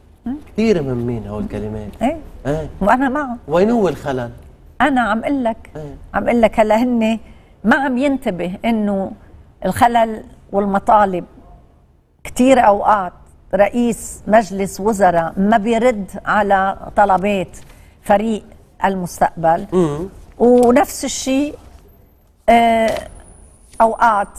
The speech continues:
Speaker 1: ما بيرد على طلبات التيار
Speaker 2: نعم.
Speaker 1: الوطني الحر، بيعتبر التيار إنه
Speaker 2: طيب.
Speaker 1: لا، ما عم يرد عليه، معناتها عنده، آه،
Speaker 2: مستهدفه.
Speaker 1: مستهدفه.
Speaker 2: طيب.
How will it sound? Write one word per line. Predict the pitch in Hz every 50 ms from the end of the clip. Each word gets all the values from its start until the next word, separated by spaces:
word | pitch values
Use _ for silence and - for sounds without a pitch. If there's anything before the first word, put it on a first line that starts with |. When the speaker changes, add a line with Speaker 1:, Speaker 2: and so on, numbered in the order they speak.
| - -
Speaker 1:
ما | 208 226
بيرد | 214 226 247 226 277 247 190 165 -
على | 170 180 190 -
طلبات | 214 202 202 196 185 202 202 196 180 - - - - -
التيار | - 190 - - 214 - 208 208 202
Speaker 2:
نعم. | 180
Speaker 1:
الوطني | 190 202 208 - 202 180 185 180
الحر، | 180 - - 196 214 233
بيعتبر | 233 214 403 294 240 - 226 214 240 220
التيار | 220 - - 240 226 208 208 208 214 220 -
إنه | 233 -
Speaker 2:
طيب. | 240 269
Speaker 1:
لا، | 339 330 - - - - - - -
ما | - 240
عم | 214 247 233
يرد | 254 240 220 196 185
عليه، | 214 196 220 233 247 247
معناتها | 226 214 214 220 226 220 - 214 208 208 214 214 - - -
عنده، | 180 196 226 226 208 180 214 214 196 202 202 196 - - - - -
آه، | - - - - 190 180 180 175 - - 196
Speaker 2:
مستهدفه. | 196 - - 262 226 180 - - - - 107 - - - - -
Speaker 1:
مستهدفه. | 226 233 - - - 190 143 127 - - - -
Speaker 2:
طيب. | - 123